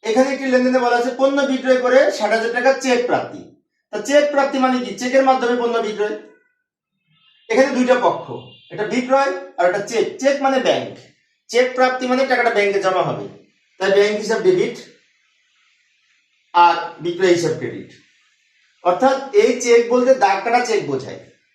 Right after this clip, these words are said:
চেক প্রাপ্তি মানে দাগ কাটা চেক বোঝায়, কিন্তু দাগ কাটা চেক ব্যাংকে জমা দিতে হয়।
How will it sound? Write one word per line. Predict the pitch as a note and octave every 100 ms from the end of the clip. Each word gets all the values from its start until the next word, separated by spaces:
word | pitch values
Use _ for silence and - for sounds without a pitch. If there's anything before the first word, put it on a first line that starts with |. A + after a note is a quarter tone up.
| _ _ _ _ _ _
চেক | G3 G3+
প্রাপ্তি | A#3 A#3 B3
মানে | C4
দাগ | C4 G3 F#3+
কাটা | A#3+ A#3+
চেক | A3 E3+
বোঝায়, | D3+ C#3 B2
কিন্তু | A2 - - _ _
দাগ | D3 F#3 G3
কাটা | A#3 A#3
চেক | B3+ -
ব্যাংকে | G3 G3 G3+
জমা | F#3+ F#3+
দিতে | D#3 C3
হয়। | F#2